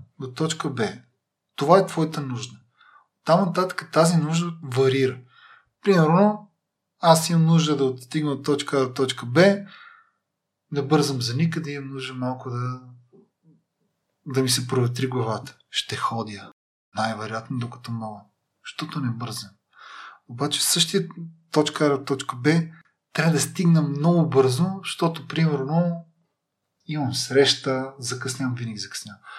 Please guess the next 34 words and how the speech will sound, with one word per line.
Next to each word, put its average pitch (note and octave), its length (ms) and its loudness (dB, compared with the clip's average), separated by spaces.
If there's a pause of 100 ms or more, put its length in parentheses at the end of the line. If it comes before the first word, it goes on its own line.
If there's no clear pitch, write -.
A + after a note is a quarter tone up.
(520)
А, A#2+ 260 -8 (320)
абсолютно E3+ 440 -2
случайно, C#3+ 380 -2
че - 120 -4
днеска A#2+ 260 -8
дойдох A2 280 -12
на A2 60 -14
време. G#2 280 -14 (520)
Не G3 200 2
мога D3+ 160 10
да B2 100 2
повярвам A#2 340 -4
как G2+ 160 -14
стана. - 220 -18 (120)
Винаги D#3+ 300 2
закъснявам. A2 380 -12 (580)
Но, B2 80 -10
примерно, F#3 280 4
имаш G3+ 220 0
някаква F3+ 240 2
много E3 180 4
важна F3 280 4
работа D#3+ 240 0
и - 80 -16
ти E3 100 -6
бързаш. B2 600 0 (640)
Тогава A2+ 300 0
търсиш - 380 0
най-бързия A#2+ 500 0
начин B2 300 -2
за A#2 80 -6
транспорт. - 440 -12 (1160)
След D3+ 180 0
това, E3+ 320 4